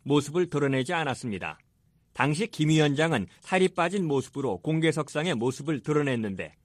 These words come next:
한국국가정보원은 김 위원장이 체중을 이십 킬로그램 정도 감량했지만 건강에는 이상이 없는 것으로 보인다고 밝혔습니다. 브이오에이 뉴스 조원우입니다.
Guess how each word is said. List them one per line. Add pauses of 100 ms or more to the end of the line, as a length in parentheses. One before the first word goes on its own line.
(360)
한국국가정보원은 (300)
김
위원장이 (160)
체중을
이십
킬로그램
정도
감량했지만 (240)
건강에는
이상이
없는
것으로
보인다고
밝혔습니다. (800)
브이오에이
뉴스
조원우입니다.